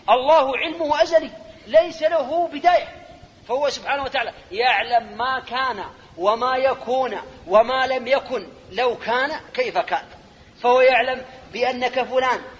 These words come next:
ابن فلان سيخلقك وستعيش في البلد الفلاني وستفعل كذا وكذا، أو تعمل الحسنات وتستمر على هذه الحسنات، وفي يوم من الأيام تعصيه في المكان الفلاني، وهذا يعلمه سبحانه وتعالى،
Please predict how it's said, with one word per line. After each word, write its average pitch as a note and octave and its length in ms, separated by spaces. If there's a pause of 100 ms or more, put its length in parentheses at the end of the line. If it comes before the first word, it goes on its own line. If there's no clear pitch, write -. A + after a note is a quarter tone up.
(140)
ابن A#3+ 320
فلان B3+ 400 (260)
سيخلقك A#3 840 (260)
وستعيش A#3 680
في A#3+ 140
البلد B3+ 300
الفلاني A#3+ 460 (300)
وستفعل A3 600
كذا B3 260
وكذا، B3 420 (280)
أو A3+ 120
تعمل A#3 320
الحسنات B3 520 (300)
وتستمر A#3+ 600
على A#3+ 160
هذه B3 220
الحسنات، A#3+ 420 (300)
وفي A#3 300
يوم B3+ 220
من B3+ 80
الأيام B3+ 440 (300)
تعصيه B3 400
في B3 60
المكان B3+ 340
الفلاني، A#3+ 420 (260)
وهذا B3+ 560
يعلمه A#3+ 560
سبحانه A#3 380
وتعالى، A#3+ 560